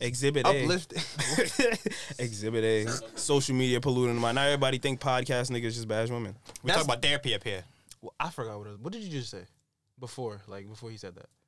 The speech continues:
Speaker 1: Oh, man, bro. I don't even fucking remember.
Speaker 2: Oh, yeah, no, no, I remember now. Um,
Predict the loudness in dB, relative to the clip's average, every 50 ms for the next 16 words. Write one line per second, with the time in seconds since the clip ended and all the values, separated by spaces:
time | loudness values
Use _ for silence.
0 | _ -6 -4 -2 -2 -2 -4 -8 -10 -8 -8 -8 -10 -10 -10 -8 -6 -6 -6 -8
1 | -8 -12 -18 -18 -16 -16 -16 -16 -14 -16 -14 -14 -12 -12 -12 -12 -14 -14 -16 -20
2 | _ _ _ _ _ _ _ _ _ _ 4 6 6 6 6 6 4 4 6 4
3 | 4 4 4 2 0 -2 -4 -6 -6 -4 2 2 4 4 4 2 -2 -4 -8